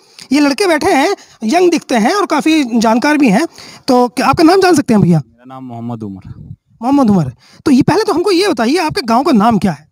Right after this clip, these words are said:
Speaker 2: हमारे गाँव का नाम पंजोरा है, पिंजोरा है।
Speaker 1: तो पिंजोरा क्या होता है?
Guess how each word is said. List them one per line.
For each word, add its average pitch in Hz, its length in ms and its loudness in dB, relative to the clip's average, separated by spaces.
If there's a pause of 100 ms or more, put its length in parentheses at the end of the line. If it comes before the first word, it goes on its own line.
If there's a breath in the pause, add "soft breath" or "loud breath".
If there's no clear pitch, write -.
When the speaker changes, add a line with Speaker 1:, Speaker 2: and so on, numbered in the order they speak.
(200)
Speaker 2:
हमारे 131 300 -12
गाँव 135 180 -4
का 135 80 -6
नाम 135 240 -6
पंजोरा 123 420 -6
है, 110 200 -12
पिंजोरा 127 320 0
है। 92 160 -10 (440)
Speaker 1:
तो - 120 -20
पिंजोरा 320 280 2
क्या 392 200 0
होता 220 240 0
है? 147 180 -10